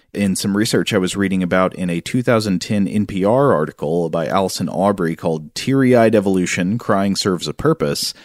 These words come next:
And this featured an interview with a researcher named Randolph Cornelius, who was a professor of psychology at Vassar College.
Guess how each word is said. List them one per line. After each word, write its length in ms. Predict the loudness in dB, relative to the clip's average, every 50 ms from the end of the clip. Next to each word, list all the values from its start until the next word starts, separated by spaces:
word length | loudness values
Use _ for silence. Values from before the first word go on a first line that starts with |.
| -20 -20 -20 -20 -20 -20 _ _ _ _ -2
And 180 | 0 2 2 2
this 140 | 2 0
featured 440 | 0 -2 -2 0 2 2 2 2 4
an 120 | 2 0 0
interview 400 | 2 2 2 2 2 2 0 0
with 140 | 0 -2
a 40 | -2
researcher 540 | 0 0 0 0 0 0 0 0 0 0 0
named 240 | 2 2 0 -2 -2
Randolph 560 | 0 2 2 2 4 4 4 2 2 0 -2
Cornelius, 840 | -4 -2 0 2 2 2 2 2 0 -2 -4 -6 -8 -8 -8 -4 -2
who 160 | -2 -2 0
was 200 | -2 -2 -2 -2
a 120 | -2 -4
professor 600 | -4 -4 -8 -6 -4 -4 -4 -2 -2 0 0 0
of 140 | 0 0 -2
psychology 640 | -4 -4 -4 -2 0 2 4 4 4 2 0 -4 -4
at 80 | -4 -6
Vassar 480 | -6 -2 0 0 0 0 -2 -4 -6 -6
College. 640 | -2 0 2 4 4 4 2 2 0 -2 -6